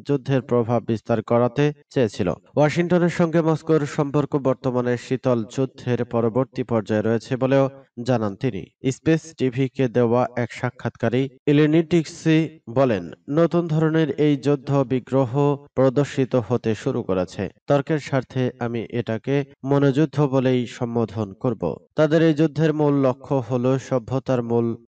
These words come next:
স্তম্ভগুলো ধ্বংস করা।" রুশ পররাষ্ট্র মন্ত্রীর এই উপদেষ্টা বলেন, আমেরিকা এখন পুতিন রাষ্ট্রপতি,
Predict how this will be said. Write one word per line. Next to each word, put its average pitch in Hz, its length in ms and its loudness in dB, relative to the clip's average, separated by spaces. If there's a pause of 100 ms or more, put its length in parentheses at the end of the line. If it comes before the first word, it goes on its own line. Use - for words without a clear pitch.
স্তম্ভগুলো 127 720 0
ধ্বংস 123 380 -8
করা।" 82 340 -4 (200)
রুশ 127 300 0
পররাষ্ট্র 113 460 0
মন্ত্রীর 123 720 -2
এই 131 220 4
উপদেষ্টা 131 560 0
বলেন, 123 300 0
আমেরিকা 127 420 0
এখন 117 320 -2
পুতিন 123 460 -4
রাষ্ট্রপতি, 113 760 -2